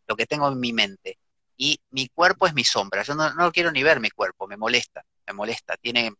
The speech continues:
sensaciones, tiene secreciones que a mí no me interesan. Entonces estoy rechazando mi propio cuerpo. O si tengo, ves, una imagen de lo, lo que debo ser yo, debo ser bello, no sé qué, por lo tanto me miro, no concuerdo con esa imagen, no doy la talla,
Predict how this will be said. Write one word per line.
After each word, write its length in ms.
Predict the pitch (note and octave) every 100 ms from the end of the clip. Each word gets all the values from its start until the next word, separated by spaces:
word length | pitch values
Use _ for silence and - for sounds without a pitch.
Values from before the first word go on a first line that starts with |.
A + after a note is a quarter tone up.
| _
sensaciones, 840 | - G#2+ G#2+ G2 - C3+ D3+ A#2
tiene 180 | A#2+ A2+
secreciones 720 | - A2+ - G#2 - C#3 B2+
que 100 | -
a 40 |
mí 100 | G#2+
no 80 | A2+
me 80 | A2
interesan. 520 | G#2 G#2 A2 A2+ G2 - _ _ _ _ _
Entonces 280 | B2+ D3 D3
estoy 160 | D3+
rechazando 540 | E3 E3 B2 - D3 D3
mi 100 | G#2+
propio 280 | F#2+ -
cuerpo. 420 | - E3+ - - _ _ _ _ _
O 140 | - B2+
si 160 | -
tengo, 500 | A#2+ C#3 D3 D3+ C#3
ves, 260 | A#2+ C3+ -
una 160 | B2+ A#2
imagen 580 | A2+ B2 C3+ - C3
de 220 | G#2+ G2+ F#2
lo, 280 | G#2 G#2 G#2
lo 160 | G#2+ G#2
que 140 | -
debo 200 | G#2+ C3+
ser 160 | B2+ G#2
yo, 320 | - C3 C#3+
debo 180 | A2+ G#2+
ser 240 | - G#2+ G2+
bello, 380 | A#2+ C3 A#2 G#2
no 80 | G#2+
sé 160 | A2+
qué, 160 | - E3+ _ _ _
por 120 | A#3
lo 80 | -
tanto 280 | C3 C3+ C3+
me 140 | C3
miro, 360 | C3 D3 E3+ E3+
no 180 | B2 C3
concuerdo 580 | C3+ B2 - C#3 C#3 B2+
con 160 | A#2+
esa 180 | B2+ B2
imagen, 480 | A#2 C#3 C#3+ D#3+ D3
no 140 | A#2
doy 180 | B2 C#3+
la 160 | C3+ B2+
talla, 460 | - C#3 - D#3+